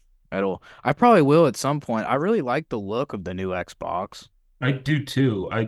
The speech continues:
Speaker 2: I didn't think I would like it as much as I did, but the,
Speaker 1: Yeah.
Speaker 2: like, the, having the vertical thing is actually really helpful for desk <laughs> space.
Speaker 1: Yeah, having it just, like, straight up. And I think
Speaker 2: Yeah.
Speaker 1: it's just a, I like the way it looks straight up.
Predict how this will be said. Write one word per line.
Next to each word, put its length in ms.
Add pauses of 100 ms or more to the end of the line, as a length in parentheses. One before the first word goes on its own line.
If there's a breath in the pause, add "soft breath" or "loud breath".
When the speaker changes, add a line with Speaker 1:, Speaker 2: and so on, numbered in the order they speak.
(140)
Speaker 2:
I 80
didn't 460 (640)
think 200
I 180
would 320
like 240
it 100
as 140
much 240
as 140
I 120
did, 480 (360)
but 160
the, 120
Speaker 1:
Yeah. 140
Speaker 2:
like, 220
the, 100
having 320
the 60
vertical 520
thing 480 (280)
is 160
actually 540
really 500
helpful 480
for 340
desk 320
<laughs> 20
space. 540 (560 loud breath)
Speaker 1:
Yeah, 460
having 280
it 80
just, 220
like, 140
straight 420
up. 280
And 240
I 120
think 200
Speaker 2:
Yeah. 60
Speaker 1:
it's 120
just 220
a, 120
I 200
like 380
the 80
way 180
it 80
looks 300
straight 320
up. 320